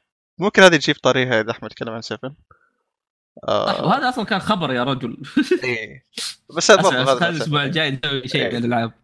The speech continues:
Speaker 1: إيه. بس إذا في شيء واحد أتمناه، بس أتمنى إنه في، بيكون في mount أتليست. أي شيء،
Speaker 2: ماونت؟
Speaker 1: يعني.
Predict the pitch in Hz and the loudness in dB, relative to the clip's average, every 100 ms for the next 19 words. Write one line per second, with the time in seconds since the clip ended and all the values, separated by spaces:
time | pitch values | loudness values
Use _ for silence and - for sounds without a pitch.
0 | _ _ _ _ - - - 170 196 185 | _ _ _ _ -16 -16 -6 -2 2 2
1 | 214 - 170 160 156 - 147 156 147 151 | 2 2 2 2 0 -4 0 2 2 -2
2 | 147 139 127 120 - 113 113 - 113 107 | -4 -2 -2 -4 -10 -12 -14 -14 -12 -10
3 | 104 110 - - - - - - _ - | -8 -8 -10 -10 -10 -10 -14 -20 _ -20
4 | - - _ - - 135 131 143 254 - | -20 -20 _ -14 -4 0 0 0 -2 -6